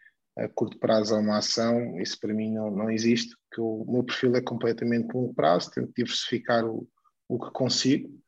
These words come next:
hum, e faço aqui um pouco um mix de grandes empresas, digamos assim, com um bocadinho de stock picking, digamos, de pequenas empresas,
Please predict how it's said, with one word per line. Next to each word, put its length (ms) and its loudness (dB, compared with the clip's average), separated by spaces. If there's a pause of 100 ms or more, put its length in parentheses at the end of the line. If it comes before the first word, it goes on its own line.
(500)
hum, 1000 0 (240)
e 120 -4
faço 420 -2
aqui 180 -4
um 220 -4 (160)
pouco 280 -4
um 40 2
mix 340 0
de 120 0
grandes 360 2
empresas, 680 2
digamos 400 -2
assim, 440 -4 (560)
com 540 4
um 140 6
bocadinho 480 4
de 80 -2
stock 420 -4
picking, 560 -6
digamos, 500 -4
de 140 4
pequenas 640 4
empresas, 680 0